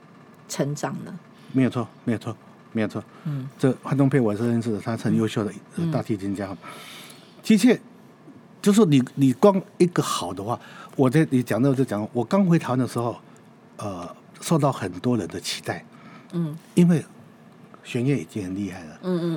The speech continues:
Speaker 1: 嗯，嗯。
Speaker 2: 管乐也在进步中。
Speaker 1: 嗯。
Speaker 2: 打击你不上来，你就碍手碍脚，
Speaker 1: 对，
Speaker 2: 会，会把别人拉下来。
Speaker 1: 对，对，对，没错。
Speaker 2: 所以大家期待你好。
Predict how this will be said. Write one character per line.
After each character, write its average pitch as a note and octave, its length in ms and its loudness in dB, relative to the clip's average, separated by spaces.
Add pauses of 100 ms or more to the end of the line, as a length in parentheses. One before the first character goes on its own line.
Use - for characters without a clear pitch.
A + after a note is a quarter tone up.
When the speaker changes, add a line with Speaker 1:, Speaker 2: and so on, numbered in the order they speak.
Speaker 1:
嗯， D3+ 100 -6
嗯。 C#3 60 -8
Speaker 2:
管 B2 200 2
乐 D3+ 160 4
也 F#2+ 160 -4
在 B2 120 -4
进 A2 220 -4
步 G2+ 140 -4
中。 F#2 300 -10
Speaker 1:
嗯。 E3+ 280 -4 (340)
Speaker 2:
打 A2+ 120 2
击 C#3+ 160 0
你 C3+ 100 2
不 G#2 120 -4
上 B2 200 -2
来， F#2+ 100 -4
你 G2 40 -6
就 A2+ 180 -6 (480)
碍 B2 100 -2
手 A2 120 -6
碍 G#2 100 -4
脚， F2 220 -10 (220)
Speaker 1:
对， F3+ 180 0
Speaker 2:
会， D3 60 0 (160)
会 F3+ 40 2
把 C3+ 80 6
别 C3 120 4
人 A#2+ 100 4
拉 B2+ 100 4
下 B2 160 2
来。 G2 100 2
Speaker 1:
对， F3+ 100 -2
对， - 20 -8
对， - 0 -
没 - 0 -
错。 F#3+ 340 -4
Speaker 2:
所 - 80 4
以 E3 40 6
大 E3 120 4
家 D#3 140 2
期 F3+ 220 2
待 F#3+ 100 8
你 C#3+ 100 6
好。 G2 240 -4